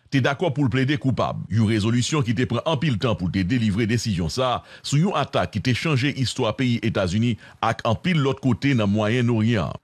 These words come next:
Accusé à lui-même avec deux autres complices li yo, Walid Ben Attash avec Mustafa Al-Hafsawi, gen pour yo plaider coupable devant une commission militaire dans base Guantanamo Bay dans pays qui bat aussitôt que semaine prochaine.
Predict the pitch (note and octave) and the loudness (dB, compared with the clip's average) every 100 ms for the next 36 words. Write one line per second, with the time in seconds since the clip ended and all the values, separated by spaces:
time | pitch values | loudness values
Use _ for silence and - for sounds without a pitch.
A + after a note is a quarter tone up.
0 | - G#2+ A#2 D3 A#2+ D#3 D#3 D3 E3 F#3 | -4 -4 0 0 0 0 0 2 0 0
1 | G#2 C#3 C#3 C#3 D3 - C3+ C#3 B2+ A2 | -2 -2 0 0 0 0 0 0 0 0
2 | E2+ A1+ - F#2+ B2+ C#3 F#3 A#2 D#3+ D#3+ | -2 -4 -4 -2 0 0 -2 0 0 0
3 | C3+ G2+ F#2+ A#1+ - - F#2+ A#2 D#3 - | -2 0 -2 -4 -6 -4 -2 0 0 0
4 | B2+ - C3+ - C#3 A#2+ C3+ C3+ D3+ C#3 | -4 -2 -4 0 0 0 -2 -2 -2 -2
5 | A#2 F#2 A1 - F3 C#3+ E3+ C#3+ D3+ D#3 | 0 -2 -4 -2 -2 0 0 0 0 -2
6 | E3+ C3 G#2 D#2 A2 G#2 A#2 A2 C#3+ C3+ | -2 0 0 -2 -2 0 0 0 0 0
7 | A2 C3 A#2 A#2 G#2 D3+ G#2+ E2+ C#3 A2+ | 0 0 2 0 0 0 0 0 0 -2
8 | F#2+ C3+ A#2+ A#2+ A2+ G#2+ F2+ C3+ A#2 G#2 | 0 -2 0 0 0 0 0 0 0 0
9 | A#2 D3 B2+ A#2 G#2 - E2 F#2 A#2+ C#3+ | 0 0 0 0 0 -2 -4 -4 -2 0
10 | A#2 G#2 A2 C#3 G2 A#2+ - A#2 - | 0 0 0 0 0 -2 0 -2 -2